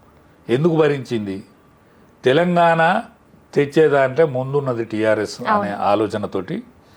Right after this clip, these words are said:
Speaker 2: పోరాడింది
Speaker 1: ఆయన, ఆయన
Speaker 2: తెలంగాణ కోసం.
Speaker 1: ముఖ్యమంత్రి చేసిండు.
Speaker 2: అవును.
Speaker 1: ముఖ్యమంత్రి చేసినాక ఆయన కొడుకును మంత్రి చేసిండు.
Speaker 2: మంత్రిని చేశారు.
Speaker 1: ఆయన బిడ్డను పార్లమెంట్ మెంబర్ చేసిండు.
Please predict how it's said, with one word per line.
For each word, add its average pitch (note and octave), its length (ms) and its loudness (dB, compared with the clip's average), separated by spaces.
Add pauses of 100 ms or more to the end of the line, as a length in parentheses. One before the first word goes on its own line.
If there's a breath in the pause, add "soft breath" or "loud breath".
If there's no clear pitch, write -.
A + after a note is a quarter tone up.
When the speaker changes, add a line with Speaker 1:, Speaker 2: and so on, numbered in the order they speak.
(200 soft breath)
Speaker 2:
పోరాడింది B3+ 300 2
Speaker 1:
ఆయన, F#3+ 180 -4
ఆయన D#3 140 2
Speaker 2:
తెలంగాణ E3 140 0
కోసం. C#3 120 -2
Speaker 1:
ముఖ్యమంత్రి A#2 440 -2
చేసిండు. F2+ 320 -8
Speaker 2:
అవును. F3+ 180 -10 (600 soft breath)
Speaker 1:
ముఖ్యమంత్రి F3+ 540 2
చేసినాక D#3+ 500 2
ఆయన D#3 240 2
కొడుకును C3+ 640 -2 (1000)
మంత్రి A2 280 -2
చేసిండు. B2+ 320 -4
Speaker 2:
మంత్రిని F3 260 -12
చేశారు. - 320 -20 (560)
Speaker 1:
ఆయన B2+ 140 2
బిడ్డను A#2 760 0 (2000)
పార్లమెంట్ A#2 380 0
మెంబర్ B2+ 280 0
చేసిండు. C3 400 -10